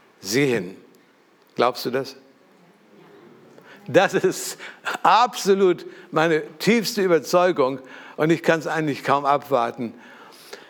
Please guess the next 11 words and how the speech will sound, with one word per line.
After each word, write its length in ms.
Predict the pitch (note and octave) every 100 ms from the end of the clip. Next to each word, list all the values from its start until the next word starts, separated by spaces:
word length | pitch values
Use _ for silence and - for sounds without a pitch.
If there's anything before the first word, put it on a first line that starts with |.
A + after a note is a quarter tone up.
| -
Ich, 200 | E3+ - -
deshalb 320 | D#3+ D3 E3+
rufe 240 | D#3 F#3 E3+
ich 160 | C3
gerne, 360 | F3 F3+ F#3+ F3+
was 200 | D#3+ C#3
die 100 | D3+
Offenbarung 640 | C#3+ D3 D#3 E3+ D#3+ D#3 - - -
zweiundzwanzig 640 | - D3+ D#3 D3+ D3 C3+ B2+
zwanzig 360 | D3+ D3+ C3
sagt. 360 | A#2+ C3+ C3 -